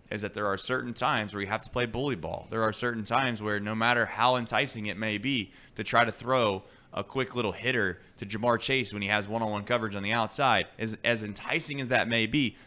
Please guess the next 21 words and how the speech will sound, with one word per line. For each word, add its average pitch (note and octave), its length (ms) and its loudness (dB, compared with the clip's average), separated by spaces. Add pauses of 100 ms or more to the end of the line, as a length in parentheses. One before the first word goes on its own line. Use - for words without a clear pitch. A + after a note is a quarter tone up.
(100)
the A#2 100 0
right G#2 480 2
play C3 420 4
is G2+ 200 -4
to G#2 80 -8
still A2 220 -2
hand G2+ 240 -2
the F#2+ 40 -4
ball G2+ 300 2
off E2+ 160 0
to - 80 -16
Joe F#2+ 220 0
Mixon A2 340 0
and F#2+ 160 -4
let G2 140 -2
him F#2+ 80 -8
get A2+ 260 -2
three, G2 200 -4
four, F2+ 260 -4
five F2 320 -2
yards. A#2+ 360 0